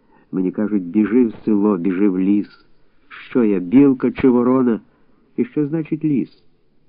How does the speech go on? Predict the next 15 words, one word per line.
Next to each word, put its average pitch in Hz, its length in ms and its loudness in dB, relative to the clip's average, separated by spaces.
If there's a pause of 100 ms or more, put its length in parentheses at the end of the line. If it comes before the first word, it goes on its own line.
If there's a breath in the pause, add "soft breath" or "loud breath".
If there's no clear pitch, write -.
(140)
І 120 100 0
що - 180 -4
я 151 100 2
робитиму 147 520 0
в 95 40 -4
тому 117 280 -2
селі, 123 440 2 (340 soft breath)
де 120 140 4
кожна 139 360 0
баба 135 260 0
захоче 127 380 0
продати 127 580 -2
мене, 107 280 2
як 107 160 0 (140)
курку, 110 540 0